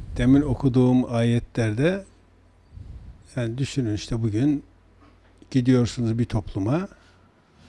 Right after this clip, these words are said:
O toplumda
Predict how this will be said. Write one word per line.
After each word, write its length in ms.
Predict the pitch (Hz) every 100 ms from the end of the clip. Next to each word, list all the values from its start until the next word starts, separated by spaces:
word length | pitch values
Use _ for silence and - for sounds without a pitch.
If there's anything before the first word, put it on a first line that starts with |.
| - - - - - - - - - _ - - _ _ _ _ _ - _ _ _ _
O 120 | 151 151
toplumda 760 | 147 - 123 113 110 160 160